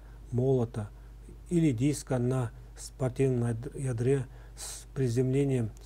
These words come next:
снарядов на газон футбольного поля быстро сле-, следа-,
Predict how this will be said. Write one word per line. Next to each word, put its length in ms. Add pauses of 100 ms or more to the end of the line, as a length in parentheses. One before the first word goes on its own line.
снарядов 500 (100)
на 200
газон 440
футбольного 600
поля 440 (400)
быстро 420
сле-, 420
следа-, 500